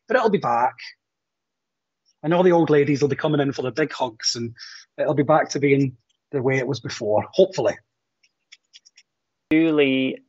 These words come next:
Speaker 2: Medlin has said, um, "What is the low-, what is the lowest base colour you would do on this, and what is your sectioning or placement of your colours, please?"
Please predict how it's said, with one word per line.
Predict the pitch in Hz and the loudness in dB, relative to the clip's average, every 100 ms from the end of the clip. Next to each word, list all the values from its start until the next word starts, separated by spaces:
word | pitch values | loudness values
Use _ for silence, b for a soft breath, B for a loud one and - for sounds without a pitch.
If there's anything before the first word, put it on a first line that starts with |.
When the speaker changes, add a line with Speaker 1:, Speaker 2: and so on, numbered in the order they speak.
| - | -4
Speaker 2:
Medlin | 135 135 131 135 | 0 2 0 -2
has | 135 | -6
said, | - 131 127 127 | 0 4 4 4
um, | 131 127 131 127 | 4 4 2 0
"What | - 151 - | 0 0 2
is | 156 | -2
the | - 170 160 | 2 4 4
low-, | 143 165 165 165 - _ _ | 2 2 2 -2 -6 _ _
what | 165 175 | -4 -2
is | |
the | 175 | -2
lowest | 175 175 160 | 0 0 0
base | 165 160 - | 0 0 0
colour | - 131 | -4 -2
you | 120 120 | -2 -4
would | 127 113 | -8 -6
do | 135 127 | -2 -2
on | 117 | -2
this, | 110 113 - - _ | -8 -12 -14 -20 _
and | 123 | -6
what | 123 139 | -2 -2
is | 131 | -2
your | 135 127 | -4 -4
sectioning | - 139 - 117 113 | -2 -4 -4 -10 -6
or | 113 117 | -4 -4
placement | - 127 - 117 113 | -2 -2 -2 -10 -12
of | 113 | -6
your | 113 | -6
colours, | - 120 117 | -6 -8 -8
please?" | - 127 - | -10 -14 -14